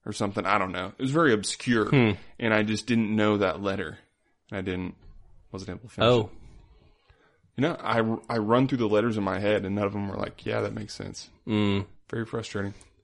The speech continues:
Speaker 2: Probably misspelled something else at a different time or choosing
Speaker 1: No.
Speaker 2: the wrong word or
Speaker 1: Nope.
Speaker 2: something.
Speaker 1: Nope.
Speaker 2: So they're wrong. The crossword puzzle's wrong.
Speaker 1: No, they're not wrong. I did the whole thing right except for that one letter. Hey,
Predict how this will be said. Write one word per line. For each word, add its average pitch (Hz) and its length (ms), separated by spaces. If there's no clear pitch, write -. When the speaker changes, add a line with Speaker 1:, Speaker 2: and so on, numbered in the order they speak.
Speaker 2:
Probably 101 240
misspelled 92 400
something 92 300
else 92 240
at 92 100
a 90 80
different 92 420
time 98 280
or 87 180
choosing 104 240
Speaker 1:
No. 113 60
Speaker 2:
the 107 60
wrong 92 220
word 98 280
or 101 40
Speaker 1:
Nope. 101 60
Speaker 2:
something. 104 400
Speaker 1:
Nope. 143 180
Speaker 2:
So 104 280
they're 95 260
wrong. 87 340
The 90 60
crossword 107 560
puzzle's - 400
wrong. - 280
Speaker 1:
No, 151 140
they're 123 100
not 147 160
wrong. 123 220
I 107 60
did 117 100
the 110 120
whole 113 120
thing 110 200
right 98 200
except 87 300
for - 80
that 80 120
one 87 360
letter. 78 240
Hey, 131 240